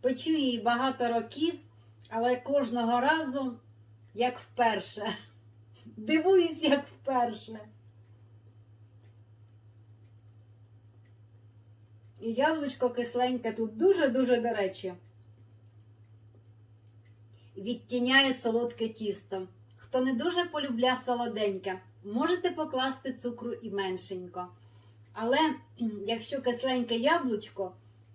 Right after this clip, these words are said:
то я би сказала, що цукру якраз в міру. Бажаю вам всім миру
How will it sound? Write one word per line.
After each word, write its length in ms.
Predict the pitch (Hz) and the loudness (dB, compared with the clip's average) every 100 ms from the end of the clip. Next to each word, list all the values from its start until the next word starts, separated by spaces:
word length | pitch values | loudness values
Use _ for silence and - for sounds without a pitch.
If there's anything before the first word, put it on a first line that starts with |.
| - | -6
то 80 | 247 | 0
я 220 | 339 330 | 2 2
би 80 | 285 | -2
сказала, 580 | - 247 233 220 208 | 0 0 2 2 0
що 320 | 202 240 240 - - - | -2 -4 -4 -8 -16 -2
цукру 400 | 381 403 254 226 | 4 4 4 -2
якраз 500 | 220 247 277 214 196 | -2 0 0 0 -4
в 160 | 202 | -4
міру. 300 | 202 185 165 160 - - - - - - - - | 0 -2 -2 -12 -18 -20 -20 -20 -20 -20 -20 -14
Бажаю 460 | 180 208 269 285 247 | -10 -6 -4 -4 -2
вам 200 | 247 226 | -2 -4
всім 380 | - 226 220 208 | -8 -6 -6 -4
миру 340 | 202 202 180 | -4 -6 -10